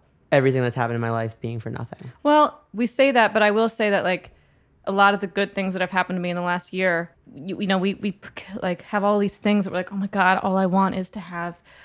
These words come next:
Speaker 2: a label. All I want is to have some money. All I want is to have this." And then when it's presented to you, you're like,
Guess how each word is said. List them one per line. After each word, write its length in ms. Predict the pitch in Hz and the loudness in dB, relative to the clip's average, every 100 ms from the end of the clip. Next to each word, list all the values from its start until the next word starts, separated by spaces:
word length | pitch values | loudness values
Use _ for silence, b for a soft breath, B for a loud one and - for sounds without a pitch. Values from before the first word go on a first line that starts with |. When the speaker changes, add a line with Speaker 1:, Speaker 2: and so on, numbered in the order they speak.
| b b - | b b -4
Speaker 2:
a 120 | 143 | 0
label. 340 | 240 247 208 | 2 2 2
All 320 | 214 170 208 220 | 2 6 6 6
I 60 | |
want 240 | 208 214 202 | 4 2 0
is 100 | - | -4
to 60 | |
have 220 | 190 202 226 | -4 -2 -4
some 220 | - 202 | -2 0
money. 320 | 214 226 220 | 2 2 2
All 180 | 160 190 | 2 2
I 80 | 208 | 2
want 220 | 196 202 | 2 2
is 100 | 196 | 0
to 80 | - | -2
have 260 | 175 180 165 | 0 0 0
this." 280 | 214 208 - B B - | -2 -2 -8 B B 0
And 160 | 208 | 2
then 220 | 220 208 202 b | 4 2 0 b
when 160 | - 202 | 0 2
it's 120 | 190 | 0
presented 420 | - 214 214 247 - | -2 0 2 2 0
to 80 | 196 | -2
you, 60 | |
you're 160 | 190 185 | 0 0
like, 220 | 180 170 | 0 -4